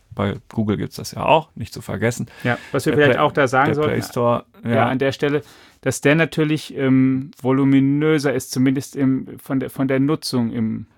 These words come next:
Speaker 1: Das
Speaker 2: vergangenen
Speaker 1: stimmt,
Speaker 2: Jahr,
Speaker 1: aber
Speaker 2: ne?
Speaker 1: ich
Speaker 2: Und
Speaker 1: kann
Speaker 2: dann,
Speaker 1: dir als
Speaker 2: ja.
Speaker 1: Vertreter eines Unternehmens, das auch Apps in den Google Play Store stellt, natürlich auch sagen, dass die Zahlungsbereitschaft da sehr viel niedriger ist.
Speaker 2: Ja.
Speaker 1: Mhm.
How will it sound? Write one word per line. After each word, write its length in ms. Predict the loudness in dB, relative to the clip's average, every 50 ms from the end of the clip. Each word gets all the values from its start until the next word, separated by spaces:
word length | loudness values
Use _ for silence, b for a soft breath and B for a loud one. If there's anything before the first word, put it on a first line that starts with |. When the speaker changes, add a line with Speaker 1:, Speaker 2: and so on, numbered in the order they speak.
| _ _ -8
Speaker 1:
Das 160 | -4 -2 0
Speaker 2:
vergangenen 440 | 0 2 4 4 4 4 2 2 2
Speaker 1:
stimmt, 120 | 2 2
Speaker 2:
Jahr, 200 | 4 4 4 4
Speaker 1:
aber 100 | 4 2
Speaker 2:
ne? 180 | 2 0 0 0
Speaker 1:
ich 60 | 0
Speaker 2:
Und 60 | 0 2
Speaker 1:
kann 200 | 2 2 4 4
Speaker 2:
dann, 20 |
Speaker 1:
dir 200 | 4 4 4 4
als 320 | 4 2 2 2 0 -4
Speaker 2:
ja. 60 | -4 0
Speaker 1:
Vertreter 500 | 0 0 0 0 -2 0 0 2 0 0
eines 220 | 0 -2 -2 -4
Unternehmens, 680 | -4 0 2 2 4 4 4 2 0 0 -2 -4 -4
das 240 | -2 -4 -4 -4 -4
auch 240 | -2 -2 -2 -2 0
Apps 300 | 0 -2 -2 -2 -2 -4
in 300 | 0 0 2 2 2 0
den 200 | 0 0 -2 -2
Google 220 | -2 -2 -2 -2
Play 220 | -2 0 0 0 0
Store 200 | 0 -2 -2 -2
stellt, 300 | -2 0 2 2 2 2
natürlich 400 | 0 -4 -2 -2 -4 -4 -2 0
auch 180 | 0 0 0
sagen, 460 | 2 2 4 4 4 4 2 0 0
dass 140 | 0 -2 -2
die 100 | -4 -6
Zahlungsbereitschaft 920 | 0 2 2 4 4 2 -2 -2 -4 -2 0 0 -2 0 -2 -2 -2 -2 -2
da 100 | -4 -2
sehr 160 | -2 -4 -4
viel 180 | -2 -2 0 0
niedriger 560 | 0 0 -2 -2 -4 -6 -4 -4 -4 -4 -4
ist. 380 | -6 -8 -10 -12 -14 -12 -6 -2
Speaker 2:
Ja. 320 | 0 0 0 0 -4 -6 _ 0
Speaker 1:
Mhm. 460 | 2 4 4 4 4 2 0 -2